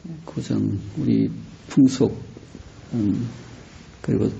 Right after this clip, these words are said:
사람들의 정서는, 예, 아직까지 음력을 따라서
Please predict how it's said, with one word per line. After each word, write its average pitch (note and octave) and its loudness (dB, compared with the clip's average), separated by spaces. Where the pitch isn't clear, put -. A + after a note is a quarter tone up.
사람들의 A2 4
정서는, G#2 4
예, - 2
아직까지 G#2 2
음력을 G#2+ 2
따라서 - -4